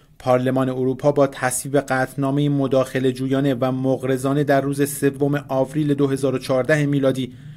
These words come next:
و با غیر دموکراتیک خواندن انتخابات یازدهم ریاست جمهوری، زیر سوال بردن وضعیت حقوق بشر،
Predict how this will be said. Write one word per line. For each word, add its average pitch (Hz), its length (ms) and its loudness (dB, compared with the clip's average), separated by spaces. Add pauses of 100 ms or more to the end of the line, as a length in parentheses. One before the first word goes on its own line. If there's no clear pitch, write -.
(260)
و 113 100 2
با 113 140 0
غیر 120 380 -2
دموکراتیک 117 640 -4
خواندن 143 360 0 (140)
انتخابات 135 680 -2
یازدهم 135 720 2
ریاست 135 460 0
جمهوری، 123 480 -4 (500)
زیر 120 320 -2
سوال 120 340 2
بردن 127 400 2
وضعیت 135 580 0
حقوق 135 300 0
بشر، 127 420 0